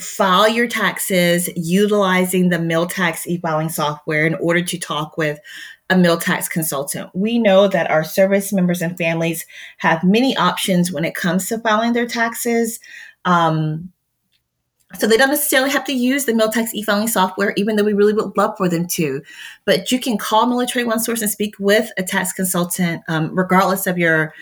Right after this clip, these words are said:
your filing status. They are there to provide you assistance,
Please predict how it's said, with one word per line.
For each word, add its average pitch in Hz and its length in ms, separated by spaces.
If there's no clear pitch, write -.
your 196 120
filing 185 440
status. 143 400
They 180 240
are 175 160
there 175 300
to - 140
provide 165 500
you 170 100
assistance, - 720